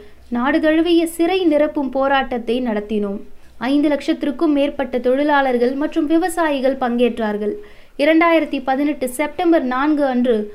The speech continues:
நாடாளுமன்றம் நோக்கி நடைபெற்ற பேரணியில் இரண்டு லட்சத்திற்கும் மேற்பட்ட விவசாயிகளும் தொழிலாளர்களும் பங்கேற்றார்கள்.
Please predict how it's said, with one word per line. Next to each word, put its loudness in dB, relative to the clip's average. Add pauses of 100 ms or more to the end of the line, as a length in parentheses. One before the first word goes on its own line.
(200)
நாடாளுமன்றம் 2
நோக்கி 0
நடைபெற்ற 0
பேரணியில் 2 (360)
இரண்டு 2
லட்சத்திற்கும் 0
மேற்பட்ட 0
விவசாயிகளும் 0
தொழிலாளர்களும் 0
பங்கேற்றார்கள். -2